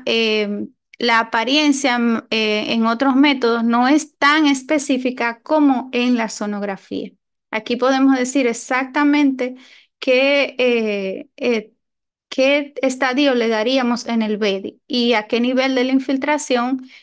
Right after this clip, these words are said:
eh, sospechamos. Aquí está otro caso, ya, claro, más avanzado, con un ganglio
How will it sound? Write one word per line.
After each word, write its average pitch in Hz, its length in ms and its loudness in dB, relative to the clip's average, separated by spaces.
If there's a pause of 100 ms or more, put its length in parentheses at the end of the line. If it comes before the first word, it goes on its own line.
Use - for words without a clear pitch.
(100)
eh, 208 140 0
sospechamos. - 1080 -6 (1040)
Aquí 220 320 -4
está 247 380 0
otro 247 300 -2
caso, 349 420 0
ya, 214 460 -2 (100)
claro, 220 300 -2
más 220 260 -2
avanzado, 277 720 0
con 214 400 -6 (420)
un 240 200 -2
ganglio 240 800 0